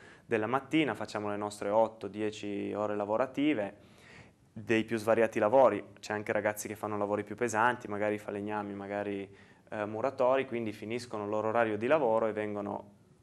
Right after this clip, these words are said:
a faticare, a sudare altre due ore.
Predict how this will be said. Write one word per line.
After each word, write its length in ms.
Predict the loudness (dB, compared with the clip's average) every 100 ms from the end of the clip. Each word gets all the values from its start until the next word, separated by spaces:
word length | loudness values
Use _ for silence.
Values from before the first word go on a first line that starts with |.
| -12
a 100 | -4
faticare, 640 | -2 -2 -2 0 4 4
a 80 | 4
sudare 420 | 2 4 4 4
altre 320 | 2 -2 -4
due 160 | 0 4
ore. 600 | 6 6 4 0 -4 -18